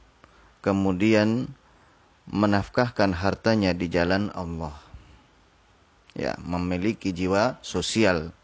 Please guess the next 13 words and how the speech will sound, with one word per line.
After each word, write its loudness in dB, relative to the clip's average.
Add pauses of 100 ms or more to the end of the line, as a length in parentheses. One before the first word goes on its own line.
(160)
yang -2
tinggi. -4 (880)
Kemudian 4
dilanjutkan, 2 (1200)
dan 2
orang-orang 6
yang 4
beriman 2 (640)
kepada 4
apa 4
yang 4
diturunkan 2
kepadamu 0